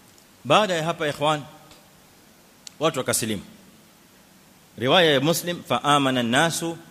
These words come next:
watu wote wakasilimu. Baada ya watu kusilimu,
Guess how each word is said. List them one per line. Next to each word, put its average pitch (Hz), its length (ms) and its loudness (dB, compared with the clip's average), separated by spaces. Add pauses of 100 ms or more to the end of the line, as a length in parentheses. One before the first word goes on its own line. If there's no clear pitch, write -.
(280)
watu 120 300 2
wote 135 220 -2
wakasilimu. 101 440 -12 (2250)
Baada 170 280 4
ya 151 80 0
watu 160 240 -2
kusilimu, 139 520 0